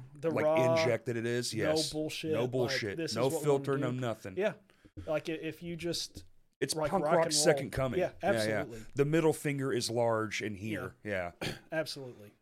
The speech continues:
Speaker 1: I, I think so. And then, like, there's some good actual fucking, like, hardcore bands, like, showing out, which is cool.
Speaker 2: <laughs> Quite a bit.
Speaker 1: Like,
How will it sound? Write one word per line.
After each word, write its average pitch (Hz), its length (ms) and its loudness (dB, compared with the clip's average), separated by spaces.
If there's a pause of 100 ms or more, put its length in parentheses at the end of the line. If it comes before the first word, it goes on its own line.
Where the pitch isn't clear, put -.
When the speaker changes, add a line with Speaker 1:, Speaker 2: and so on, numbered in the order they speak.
(100)
Speaker 1:
I, 147 220 -4
I 151 40 2
think 143 240 -10
so. 117 320 -10
And 143 120 -4
then, 151 160 -4
like, 151 220 -2
there's 156 200 -2
some 147 160 -6
good 139 320 -6
actual 135 420 -8
fucking, 131 380 -10
like, 117 140 -14
hardcore 123 420 -10
bands, 110 300 -14
like, 110 160 -16
showing 117 320 -10
out, 113 240 -14 (180)
which 139 180 -12
is 156 100 -8
cool. 156 220 -4 (340)
Speaker 2:
<laughs> - 300 -20
Quite 170 160 4
a 110 60 2
bit. 151 320 2
Speaker 1:
Like, 170 380 -2